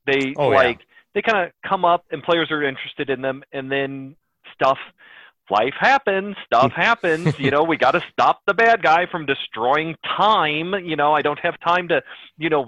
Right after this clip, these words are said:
Speaker 1: visit Grandma's grave like I promised Mom,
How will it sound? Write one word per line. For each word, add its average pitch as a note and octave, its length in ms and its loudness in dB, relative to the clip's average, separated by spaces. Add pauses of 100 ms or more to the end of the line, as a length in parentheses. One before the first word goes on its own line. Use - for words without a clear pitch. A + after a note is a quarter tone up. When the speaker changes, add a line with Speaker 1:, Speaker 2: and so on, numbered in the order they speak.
(100)
Speaker 1:
visit C3 360 -2
Grandma's G3 520 2
grave G#3 520 2
like D#3+ 180 2
I E3+ 60 2
promised D#3+ 440 -2
Mom, G3 540 2